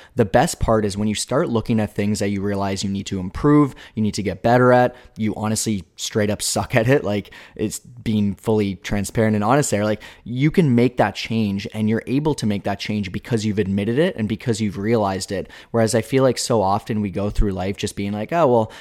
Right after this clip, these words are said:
if I have a weakness, like, who cares? I'll just focus on my strengths." And I used to hear a lot of people talk about that, was like, "Just focus on your strengths, like, just do that and you'll be totally set." But I'm such a believer in also being able to take a look at your weaknesses,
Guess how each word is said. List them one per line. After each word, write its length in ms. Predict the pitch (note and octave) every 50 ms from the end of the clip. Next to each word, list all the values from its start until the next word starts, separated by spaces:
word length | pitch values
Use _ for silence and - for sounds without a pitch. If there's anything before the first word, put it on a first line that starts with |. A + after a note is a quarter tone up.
| - -
if 140 | A#2 - -
I 60 | A2
have 200 | A#2 A#2+ A#2 G#2
a 20 |
weakness, 440 | G#2 G#2 A2+ G#2+ - G#2+ G#2 G#2 -
like, 160 | G#2+ F#2+ -
who 120 | - - A2
cares? 360 | - - A2+ G#2 G2+ G2 F#2
I'll 100 | F#2 G2
just 180 | F#2 F#2 - -
focus 300 | G#2+ G2+ - G#2 - -
on 120 | G2 G2
my 100 | F#2+ F#2+
strengths." 580 | - - - - C#3 C#3+ C3+ G#2+ G2 - - - - - - -
And 140 | - - A2
I 20 | A2
used 220 | A#2 C#3 C#3+ -
to 80 | - C3
hear 160 | A#2+ A#2 A2+
a 80 | G#2+
lot 160 | G#2 G#2 G2+ G#2
of 60 | -
people 260 | - G#2+ - G2 F#2+
talk 260 | - G#2 F#2+ G2+ -
about 240 | A2 F#2+ G2+ G2 -
that, 140 | - F#2+ F#2+
was 120 | G2 G2+
like, 160 | G2 F#2 F2+
"Just 280 | - - G2+ - - -
focus 260 | G#2+ G#2 - A2+ -
on 140 | A#2+ A2+ A#2
your 80 | B2+ A#2+
strengths, 560 | - - - D#3+ D#3 D3+ D3 D3+ D3 - - - - - - -
like, 260 | G#2 G2 - _ _ _ _ _ -
just 400 | - B2+ A#2+ - - _ _ -
do 180 | - B2 A#2+
that 240 | A2 A2 A2+ B2 B2
and 160 | G#2+ A2 G#2
you'll 80 | G#2+ G#2+
be 100 | F#2 G#2+
totally 360 | G2 - - A2 G#2 G2 G2
set." 420 | - - - C#3 D3 C3 - - - - - -
But 120 | - A2+
I'm 100 | A#2 A2+
such 260 | G#2+ - C3+ C3 -
a 60 | - C3+
believer 440 | A#2 A2 G2+ G#2 G#2 G#2 G2 G#2+
in 120 | G2+ F#2+ F2+
also 420 | - - G2+ G2 G#2+ - - A2+
being 220 | F#2+ G#2 G2 G2 G2
able 160 | G2 G2 G2
to 120 | G2 -
take 160 | - G2+ G2
a 60 | - F#2+
look 240 | F#2 F#2+ G2 -
at 60 | - A2+
your 100 | A2 A2
weaknesses, 640 | G#2+ A#2 G#2+ - A#2+ A2+ - - C#3 D3+ C#3 -